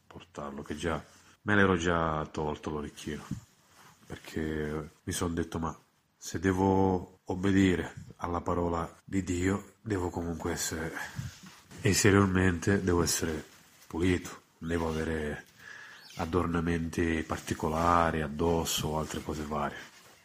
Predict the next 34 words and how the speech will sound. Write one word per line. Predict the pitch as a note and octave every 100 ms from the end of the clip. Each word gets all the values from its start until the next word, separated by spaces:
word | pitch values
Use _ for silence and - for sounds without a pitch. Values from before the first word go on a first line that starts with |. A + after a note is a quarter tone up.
| _ -
E | -
allora | A2+ E2 D2
poi | C#2 D2+ C#2+
ho |
detto: | C#2+ - - - _ _ _ - - -
"Anche | F2+ E2 E2
questa | E2 - -
cosa | D2+ D2+ D2+ D2+ _ _
di | - F2
tenere | E2+ E2 D#2
questo | D#2+ - - D2+ -
orecchino | - F2+ E2 - D#2 C#2+ C#2+ _ -
non | F#2+
lo |
devo | E2 D2+
togliere". | - C#2 - - - - _ -
E | A2
infatti | F#2 E2+ D#2+ - - - _
così | - D#2 D#2+
è |
stato, | - D#2+ C#2+ - - - _ _ -
come | - D#2 D#2
anche | -
sono | D#2 D#2+ D#2
riuscito | D#2+ - - D#2+ D2+ D2+ D2 C#2+ C#2 -
a | - -
togliere | - G2 F#2 F2+ F2+ F2+ F2
tanti | F#2 F2 F2+
vizi | F2 F2+ F2 - F2+ E2+ E2+ E2 - _
che | -
avevo | F2+ F2 F#2+ F#2+ F2+ F#2 F2+ -
ancor | E2+ - F2+
prima | - F#2 F2
di | E2 F2+ F2 F2 E2+ D#2+